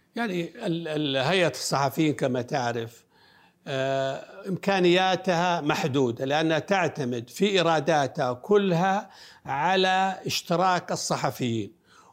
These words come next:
والصحفيين للأسف الكثير منهم لديه عزوف عن ال-، الاشتراك في أو الانتماء لهذه المؤسسات الصحفية.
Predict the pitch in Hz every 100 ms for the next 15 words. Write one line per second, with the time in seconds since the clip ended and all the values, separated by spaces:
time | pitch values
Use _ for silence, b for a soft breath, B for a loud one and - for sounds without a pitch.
0 | - 156 - 175 190 185 185 196 190 170
1 | 202 175 156 143 147 - _ b b b
2 | b 147 - 165 214 226 190 185 170 147
3 | 165 170 _ _ _ _ _ - 165 143
4 | 208 208 170 151 165 151 247 202 - 147
5 | 156 139 135 - B B - 143 - -
6 | 156 156 - 151 139 147 143 131 160 139
7 | 143 127 135 143 131 127 123 120 - 143
8 | 127 123 - 120 113 123 107 104